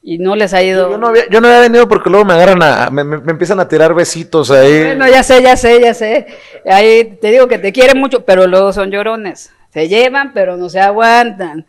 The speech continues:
Speaker 1: Y te digo, ¿qué te puedo decir yo? Que mira cómo me han maltratado. Cuando ellos nos dicen perras, entonces nadie
Speaker 2: ¿Cómo?
Speaker 1: Sí, nos dijo perras.
Speaker 2: Ah.
Speaker 1: A nosotros nos dijo perras. Nos ha dicho perras, nos ha dicho llenas,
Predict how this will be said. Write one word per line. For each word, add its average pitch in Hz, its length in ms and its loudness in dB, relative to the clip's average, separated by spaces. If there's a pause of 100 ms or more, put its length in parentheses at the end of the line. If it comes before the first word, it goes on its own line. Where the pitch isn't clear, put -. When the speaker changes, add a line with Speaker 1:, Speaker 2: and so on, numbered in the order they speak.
(320)
Speaker 1:
Y 202 120 -2
te 247 140 2
digo, 285 180 0
¿qué 330 140 0
te 339 100 -4
puedo 302 220 0
decir 285 220 -6
yo? 262 180 -2
Que 226 80 -2
mira 240 260 -2
cómo 226 220 -6
me 226 80 -8
han 226 100 -6
maltratado. 180 680 -2
Cuando 185 260 -4
ellos 277 180 0
nos 202 200 -8
dicen 214 360 -6
perras, 220 540 -2 (720)
entonces 214 400 -4
nadie 214 140 -4
Speaker 2:
¿Cómo? 175 380 -4
Speaker 1:
Sí, 311 120 -16 (140)
nos 190 140 -20
dijo 233 260 -18
perras. 262 460 -20 (140)
Speaker 2:
Ah. - 320 -4
Speaker 1:
A 208 120 -16
nosotros 240 560 -6
nos 220 140 -6
dijo 233 240 -2
perras. 190 420 -4 (300)
Nos 185 100 -2
ha 190 100 2
dicho 202 300 -2
perras, 185 400 4
nos 175 180 -6
ha 170 80 0
dicho 170 300 -4
llenas, 196 680 -2